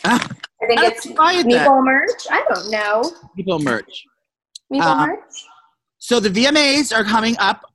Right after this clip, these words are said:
Speaker 1: um, this weekend on Sunday.
Speaker 2: Holy shit, are they?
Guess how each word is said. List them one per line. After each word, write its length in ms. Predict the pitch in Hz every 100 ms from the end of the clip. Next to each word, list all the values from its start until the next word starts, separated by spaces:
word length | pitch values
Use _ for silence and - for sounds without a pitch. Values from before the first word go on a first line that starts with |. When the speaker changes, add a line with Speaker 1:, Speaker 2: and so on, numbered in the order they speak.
| _
Speaker 1:
um, 380 | 196 190 185 180
this 220 | 170 196
weekend 600 | 180 196 - 170 233 240 - - _ _ _
on 200 | 165 165
Sunday. 260 | 160 - 254
Speaker 2:
Holy 180 | 311 277
shit, 380 | 226 - 294 254
are 220 | 214 226
they? 360 | 233 285 349 415